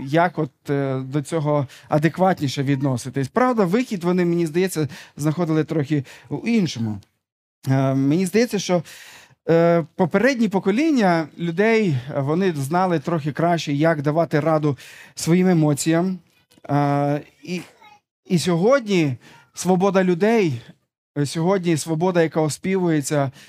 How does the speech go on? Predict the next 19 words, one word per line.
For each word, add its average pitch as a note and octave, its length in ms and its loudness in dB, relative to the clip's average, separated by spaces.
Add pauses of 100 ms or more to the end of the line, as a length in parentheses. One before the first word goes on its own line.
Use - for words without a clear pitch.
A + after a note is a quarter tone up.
(300)
у B2 100 -4
фільмах, F#3+ 520 0
у C#3+ 40 -2
мультфільмах, F3 760 -2
вона E3 240 -2
справді, A#3 460 0
мені F#3+ 160 0
здається, F#3+ 320 -4
вона F3+ 200 0
набагато E3+ 560 0 (340)
більше F#3 480 0
обмежена. C#3+ 760 -2
І D3+ 120 2
вона F3+ 260 0
якраз E3+ 320 -2
обмежена E3 460 -2
бажаннями D#3 520 -2
серця D#3 360 -4
людини. D3 460 -4